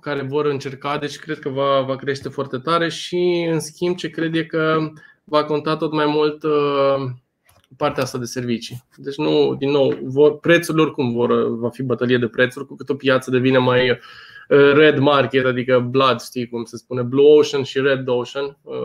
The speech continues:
unde sunt mulți, automat există și, și bătălia de prețuri.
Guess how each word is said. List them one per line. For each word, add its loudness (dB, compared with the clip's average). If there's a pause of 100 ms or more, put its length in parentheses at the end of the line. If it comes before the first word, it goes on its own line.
(140)
unde -10
sunt -10
mulți, -6
automat -4
există -6
și, -4
și -14
bătălia -2
de -4
prețuri. -4